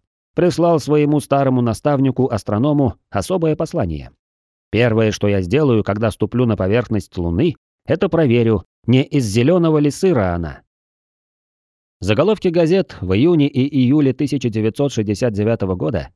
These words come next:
один за другим подчеркивали связь Зинта с Армстронгом. Нил мечтал когда-нибудь побывать на Луне. Астроном Джейкоб Зинт впервые дал Нилу Армстронгу возможность увидеть Луну крупным планом.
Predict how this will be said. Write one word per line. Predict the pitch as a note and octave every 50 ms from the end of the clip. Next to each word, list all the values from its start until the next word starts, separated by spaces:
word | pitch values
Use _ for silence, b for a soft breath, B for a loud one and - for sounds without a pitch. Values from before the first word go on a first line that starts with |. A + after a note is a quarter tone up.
| _ _ _
один | - D3 D#3+ F#3 G3 F3
за | C#3 B2 C3+
другим | B2 C3+ C3 C3+ B2+ D#3+ D#3+ C3+
подчеркивали | - - A#2 G#2+ - - D3+ C#3+ B2 - B2+ A#2+ A#2+ A2+
связь | A2 - - A2+ B2 A#2+ G#2+
Зинта | F2 E2+ F#2+ B2+ C3+ B2 A2+ A2+ G#2+
с | - -
Армстронгом. | A2 G#2+ G2+ F2+ - - D#2+ D#2+ D#2+ D2+ C#2+ C#2 B1+ B1 - _ _ _ _ _ _ _ _ _ _ -
Нил | F2 A2+ D#3+ G3+ G3 F#3
мечтал | F3+ E3+ E3 D3 - - - E3+ E3+ E3
когда-нибудь | - C#3+ C3 B2+ C#3 D#3+ D#3 D#3 C#3+ C3+ D#3 D#3+ - -
побывать | C#3+ B2+ C3+ C3 C3+ D3 D3 -
на | B2+
Луне. | A#2 A#2 A2 A2+ B2+ B2 F2 - - _ _ _ _ _ -
Астроном | F#2 F#2 - - F#2+ F#2+ G2+ B2 C3 B2+ A2+
Джейкоб | G2 G2 A#2+ B2+ A2+ A2+ - A#2 G2+
Зинт | F#2 E2 C#3+ E3+ E3+ C#3+ - - _ _ _ _
впервые | - - B2+ D3 F3+ F#3+ G3 F3 D#3+ D3
дал | D#3+ D3+ C#3+ C#3
Нилу | B2+ C#3 D3+ D3 C#3+ B2+ B2 -
Армстронгу | C#3 D#3+ E3+ D3+ B2 - D3+ D3 C#3+ B2+ C#3+ C3+
возможность | A#2 A2 F#2+ A2+ C#3 D3 C3 A#2 B2+ A2 - -
увидеть | A2+ A#2 C3+ B2 A#2+ G#2 -
Луну | G#2 G2 F#2 G#2 C#3 D#3 C3+ - _ _
крупным | - G2 G#2 A#2+ A#2 - G#2+ G#2+ G#2
планом. | - G2 F#2+ F2+ D#2+ D2 C2+ B1